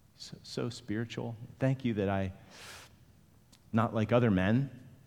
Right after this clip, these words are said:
extortioners, unjust, adulterers, or even like this tax collector.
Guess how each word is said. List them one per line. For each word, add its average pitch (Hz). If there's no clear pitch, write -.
extortioners, 92
unjust, 98
adulterers, 98
or 98
even 107
like 104
this 101
tax -
collector. 101